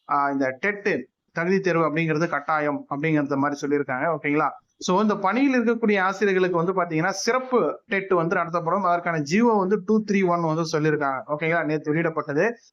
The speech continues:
இதுல வந்து தமிழ்நாடு பள்ளிகளில் பணிபுரிந்து வரும் இடைநிலை மற்றும் பட்டதாரி ஆசிரியர்களுக்கு வந்து, ஆ, என்ன சொல்லியிருக்காங்க, நமக்கு வந்து ஸ்பெஷல் டெட் வந்து சொல்லியிருக்காங்க இல்லையா? So, வருட-, வருடத்திற்கு வந்து ஆண்டிற்கு மூன்று முறை நடத்தப்படும். ஜனவரி,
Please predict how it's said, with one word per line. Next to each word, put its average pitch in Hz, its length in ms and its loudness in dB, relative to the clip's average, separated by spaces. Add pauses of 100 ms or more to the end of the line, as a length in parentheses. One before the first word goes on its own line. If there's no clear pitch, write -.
(240)
இதுல 143 160 0
வந்து 214 440 2
தமிழ்நாடு 208 560 0
பள்ளிகளில் 190 420 0
பணிபுரிந்து 180 440 0
வரும் 170 260 2
இடைநிலை 180 400 0
மற்றும் 175 300 -2
பட்டதாரி 170 420 0
ஆசிரியர்களுக்கு 147 540 -2
வந்து, 147 500 -2 (440)
ஆ, 143 200 0
என்ன 165 160 -2
சொல்லியிருக்காங்க, 165 480 0
நமக்கு 143 180 -2
வந்து 160 260 0
ஸ்பெஷல் 170 380 -4
டெட் 180 180 -2
வந்து 160 200 0
சொல்லியிருக்காங்க 160 400 0
இல்லையா? 151 440 0
So, - 380 -6
வருட-, 214 360 2
வருடத்திற்கு 220 560 0
வந்து 190 380 2 (140)
ஆண்டிற்கு 185 760 2
மூன்று 185 280 2
முறை 190 140 0
நடத்தப்படும். 156 500 -2
ஜனவரி, 196 640 0